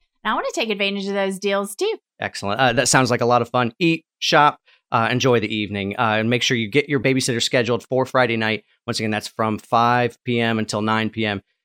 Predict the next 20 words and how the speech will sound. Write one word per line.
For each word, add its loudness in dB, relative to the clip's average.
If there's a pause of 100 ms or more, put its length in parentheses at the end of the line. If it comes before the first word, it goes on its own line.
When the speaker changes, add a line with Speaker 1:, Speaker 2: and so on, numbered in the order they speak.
(160)
Speaker 2:
And -4
just 0
a 0
reminder 2
on 2
behalf 0
of -8
the -2
Apex -4
Police -4
Department, -2
folks, 2
please -2
keep -6
your -4
adult 0
beverages 0 (160)
inside 2
the 0
restaurants. 0